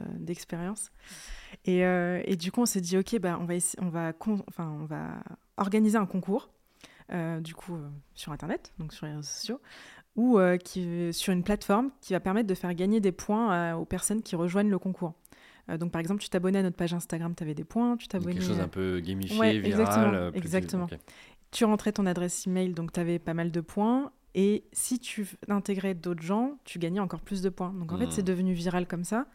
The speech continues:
Speaker 1: En un mois et demi, on avait à peu près, euh, huit mille adresses email. Et en
Speaker 2: D'accord,
Speaker 1: fait,
Speaker 2: c'est beau.
Speaker 1: on, ouais, on, c'était cool, on, on n'en revenait pas, nous. Enfin, tu démarres de zéro, donc en fait, euh,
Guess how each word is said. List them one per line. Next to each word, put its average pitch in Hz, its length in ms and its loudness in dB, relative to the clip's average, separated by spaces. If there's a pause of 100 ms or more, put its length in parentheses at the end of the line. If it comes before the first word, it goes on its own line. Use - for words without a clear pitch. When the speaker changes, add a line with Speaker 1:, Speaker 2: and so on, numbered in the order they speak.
(580)
Speaker 1:
En 180 300 2
un 190 100 4
mois 202 160 6
et 202 40 6
demi, 208 200 6
on 214 80 4
avait 170 200 0
à 170 60 -2
peu 170 120 -10
près, 180 420 -6
euh, 156 460 -4
huit 175 220 0
mille 190 200 2
adresses 165 400 -6
email. 175 560 -2 (540)
Et 180 60 0
en 165 40 -2
Speaker 2:
D'accord, 208 140 0
Speaker 1:
fait, 254 60 4 (120)
Speaker 2:
c'est 156 60 -4
beau. 147 180 -2 (160)
Speaker 1:
on, 180 200 -2
ouais, 226 200 4
on, 175 180 -4
c'était 170 460 -6
cool, 254 240 -2
on, 175 40 0 (460)
on 165 40 -6
n'en 165 80 -6
revenait 175 260 0
pas, 208 160 0
nous. 165 340 -4 (280)
Enfin, 160 260 -8 (200)
tu - 120 -12
démarres 170 200 0
de 175 100 0
zéro, 185 260 2
donc 170 200 -2
en 170 60 -6
fait, 175 240 -8
euh, 165 140 -6